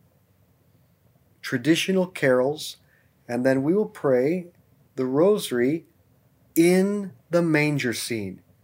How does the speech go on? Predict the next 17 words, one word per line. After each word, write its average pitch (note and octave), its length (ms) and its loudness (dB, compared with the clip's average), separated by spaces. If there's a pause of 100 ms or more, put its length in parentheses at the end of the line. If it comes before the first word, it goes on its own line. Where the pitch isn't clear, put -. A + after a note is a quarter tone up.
(400)
And D3 220 0
the C#3+ 80 6
best F#3 480 0
part A3+ 260 4
is, C#4 340 -2 (500)
you G3+ 480 2
can C#3 240 -2
be A2 120 -2
part G2+ 300 -6
of F#2+ 60 -10
the G2+ 80 -4
manger G#2 400 -8
scene. G#2 420 -10 (2000)
You G#3 380 2
and G#3 100 6
your F#3 180 4
family E3+ 720 2